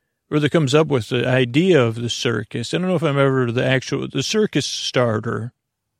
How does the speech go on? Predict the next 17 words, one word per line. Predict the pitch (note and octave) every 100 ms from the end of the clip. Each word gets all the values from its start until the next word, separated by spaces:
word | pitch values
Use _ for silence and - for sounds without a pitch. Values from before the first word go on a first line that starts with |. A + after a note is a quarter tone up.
| _ _ _ _ _ _ _ -
as | C3+ C3+
opposed | C3+ C#3+ B2
to | C3+
the | A#2+
ringleader. | A2+ C3+ C#3 B2+ A#2 A#2 A#2 A#2+
But | C#3
in | D3+
this | D3+ F3+
case, | - C3 C#3
I |
wasn't | C3+ D3 C#3+ B2+
the | B2
circus | - C#3+ C3 - A2+
starter. | - A#2+ A#2 A#2+ B2 A#2+ A#2 _ _ _ _ _ _ _ _ _ -
And | C#3 C#3 C3+ C3
so | - D3+ C3+ B2 A#2+ B2
then, | B2 D#3 D#3 D3 C#3+ C3+